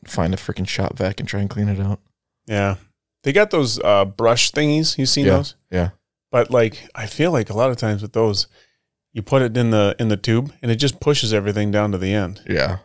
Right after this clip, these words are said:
Speaker 2: You know, and then, and then you got a wad of shit piled up at the end. And then how do you get that out of the end?
Speaker 1: Yeah, I, last time when we first moved in, I took a card, piece of cardboard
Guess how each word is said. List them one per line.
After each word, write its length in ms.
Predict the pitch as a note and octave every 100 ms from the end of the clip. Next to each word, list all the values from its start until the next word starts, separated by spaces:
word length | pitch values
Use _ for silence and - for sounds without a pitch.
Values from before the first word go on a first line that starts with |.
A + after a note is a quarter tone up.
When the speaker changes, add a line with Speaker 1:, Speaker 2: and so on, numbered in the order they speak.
| _
Speaker 2:
You 120 | B2
know, 180 | G#2+ F#2+
and 140 | G#2 A2+
then, 280 | A2+ G#2+ G#2
and 180 | A2 A2
then 360 | A2 G#2+ G2+ -
you 160 | A#2
got 140 | A2+ G#2
a 60 |
wad 440 | G2 G2+ G#2 G#2+ G#2+
of 80 |
shit 480 | G2 - A2+ - _
piled 300 | - A2 G#2
up 120 | G#2+
at 100 | G#2
the 140 | F#2+ G#2+
end. 320 | A2 G2+ G2 _ _ _ _ _ _ _ _ _
And 120 | A2+
then 140 | G#2+ A2
how 120 | G#2+
do 40 | G#2
you 60 |
get 120 | G2+ G2
that 220 | G2 F#2+
out 140 | F#2+ F#2
of 40 |
the 100 | F#2
end? 160 | F#2+ F2+
Speaker 1:
Yeah, 160 | G2 G2
I, 160 | A#2 B2+ _
last 400 | - A2+ A2 C3+
time 260 | - C#3 A#2+ -
when 100 | A2+
we 100 | A#2
first 360 | - B2 A#2+ -
moved 240 | G#2+ F#2
in, 320 | F2+ E2+ F2 - _ _ _ _ _ _ _ _ - - -
I 120 | F#2
took 420 | - G#2 F#2+ - -
a 80 | F2+
card, 540 | - G#2 G2 G2+ -
piece 200 | - A2
of 60 | G2+
cardboard 580 | G2+ E2+ E2 E2 D#2+